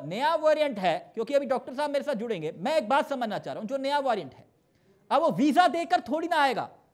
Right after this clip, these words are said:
कि हम visa देके airport पर कि भैया ये मैं शक्ति की बात कर रहा हूं, लेकिन जो हमारे घर की शक्ति है वो कहां है? कि हम पहले देखेंगे कि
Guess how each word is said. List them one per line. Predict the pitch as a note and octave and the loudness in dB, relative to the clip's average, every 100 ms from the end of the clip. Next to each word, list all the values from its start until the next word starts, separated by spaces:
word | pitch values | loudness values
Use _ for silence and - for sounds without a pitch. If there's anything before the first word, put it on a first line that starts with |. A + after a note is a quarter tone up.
| _ - | _ -12
कि | B3+ | -2
हम | C4+ D#4+ | -2 0
visa | A#3+ C4 D#4+ | 0 4 4
देके | D#4 - | 2 0
airport | D#4 D4 D4 D#4 D#4 | 2 2 0 0 -2
पर | D#4+ D4 | -2 -4
कि | D4 | -2
भैया | B3 C4+ | -2 0
ये | D4 C#4+ C#4+ - - _ - | 0 2 0 -2 -18 _ -10
मैं | D#3 C4+ | -2 -2
शक्ति | - B3 - E4+ | -2 -4 0 -2
की | E4 | -2
बात | B3+ C#4+ D4+ | 0 0 2
कर | E4 | 2
रहा | D#4+ | 2
हूं, | F#3+ - - _ _ _ _ _ _ _ - | 2 -2 -18 _ _ _ _ _ _ _ 2
लेकिन | A#3 C4+ F4+ D4 - | 4 4 0 -8 -4
जो | D#4 | 2
हमारे | C4+ C#4 D4 E4+ | 4 4 4 2
घर | F#3 B3+ | 2 2
की | E4+ E4+ | 2 0
शक्ति | D#4 - E4+ | 0 0 4
है | F4 | 4
वो | E4 F4+ | 4 2
कहां | E4 D#4 A#3 | 2 2 0
है? | C#3 - _ _ _ _ - | -2 -12 _ _ _ _ -4
कि | |
हम | C4+ D#4 | 0 2
पहले | C#4+ D4+ D#4+ | 2 2 2
देखेंगे | D#4 D#4+ E4 | 0 0 -4
कि | D4 D#4 F#3 | -4 -6 -12